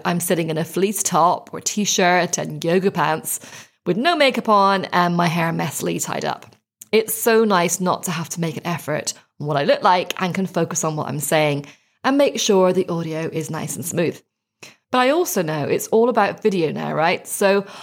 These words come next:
I'm gonna go out of my comfort zone, throw on some makeup, and do something different for the one hundredth episode. If it goes well, then I may do some video episodes every so often.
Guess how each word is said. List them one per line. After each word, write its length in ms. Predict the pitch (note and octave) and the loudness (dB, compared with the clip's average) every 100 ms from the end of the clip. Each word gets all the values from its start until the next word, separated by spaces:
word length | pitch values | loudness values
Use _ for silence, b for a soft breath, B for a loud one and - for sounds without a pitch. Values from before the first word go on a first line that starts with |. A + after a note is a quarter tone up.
| B B - | B B -4
I'm 120 | C4+ | 0
gonna 180 | E4 G4 | 2 4
go 100 | G4 | 4
out 140 | F4+ | 4
of 60 | - | 2
my 120 | D#4+ | 0
comfort 380 | D#4 A#3 - - | 0 -2 -2 -4
zone, 460 | - F3 E3 F3+ - | 2 2 2 0 -6
throw 320 | - A3+ B3+ | 0 4 4
on 100 | C4+ | 2
some 180 | C4+ A3+ | 0 2
makeup, 500 | E3 F3 D#3+ - - | 2 2 2 0 -2
and 240 | F3 E3+ | -2 -2
do 220 | F3 A3+ C4 | 0 2 2
something 360 | A#3 A#3 A3+ | 0 2 2
different 640 | - D#3 - D3 D3 - _ | 2 0 0 -2 -2 -10 _
for 140 | F3+ D#3+ | 0 2
the 140 | D#3+ | 2
one 100 | D#3 | 0
hundredth 440 | E3 F3 E3+ D#3+ - | -2 -2 0 -2 -2
episode. 580 | D3 D3 - - - - _ _ _ _ _ _ | -10 -8 -6 -6 -8 -12 _ _ _ _ _ _
If 140 | G4 A4 | -2 2
it 80 | |
goes 220 | G4 D#4+ G#3+ | 2 2 4
well, 280 | F3+ F3+ | 6 6
then 240 | G3+ F4 F#4 - | 2 -2 -6 -2
I 160 | F#4+ G4+ G4+ | 0 0 0
may 280 | G4 F#4+ F4 | 0 2 2
do 220 | A#3+ G3+ | 0 0
some 220 | G3 G3 | 0 0
video 200 | F3 F3+ | 2 2
episodes 520 | D3+ - D3 F3 E3 - | 2 -2 -2 -2 0 -2
every 220 | E3 E3 | -2 -2
so 200 | - D3 | -2 -2
often. 440 | C#3+ - A#2+ A2+ | -2 -4 -8 -10